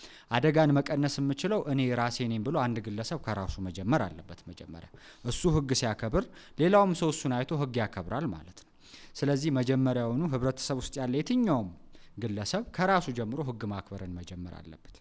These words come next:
እንጂ በየጊዜው የ-፣ በትራፊክ አደጋ የምናጣቸው ሰዎች በርካቶች ናቸው ይታወቃል። የስንቱን ቤት ባዶ እንዳረገ፣ የስንቱን ንብረት ወጥቶ እንዲቀር እንዳረገ የትራፊክ አደጋ ሁላችንም እናውቃለን። ሁላችንም ጋር የደረሰ ጉዳይ ስለሆነ ማለት ነው።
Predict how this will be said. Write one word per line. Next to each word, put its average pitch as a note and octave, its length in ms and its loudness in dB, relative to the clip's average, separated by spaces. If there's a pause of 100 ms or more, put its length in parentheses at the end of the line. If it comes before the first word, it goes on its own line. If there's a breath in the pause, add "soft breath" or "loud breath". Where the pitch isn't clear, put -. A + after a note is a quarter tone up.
(580 loud breath)
እንጂ A#2 180 -2
በየጊዜው D#3+ 680 4
የ-፣ C3 160 4
በትራፊክ A#2+ 540 -2
አደጋ B2+ 260 -2
የምናጣቸው B2 600 -4
ሰዎች D#3+ 240 -6
በርካቶች F3+ 500 -4
ናቸው F#2+ 260 -10
ይታወቃል። F#2+ 460 -12
የስንቱን C3 520 -2 (840)
ቤት B2 260 2
ባዶ B2 300 2
እንዳረገ፣ A#2+ 380 0
የስንቱን B2+ 440 -2
ንብረት B2 380 -4 (500 loud breath)
ወጥቶ B2+ 300 6
እንዲቀር B2+ 360 2
እንዳረገ A2 420 -2 (160)
የትራፊክ G#2+ 500 -4
አደጋ A#2 300 -2
ሁላችንም E3 560 0
እናውቃለን። F2+ 540 -12
ሁላችንም C#3+ 560 -4
ጋር A2 120 -4
የደረሰ G#2 420 -6
ጉዳይ F#2+ 340 -10
ስለሆነ F#2 460 -12
ማለት D#2+ 320 -16
ነው። - 120 -20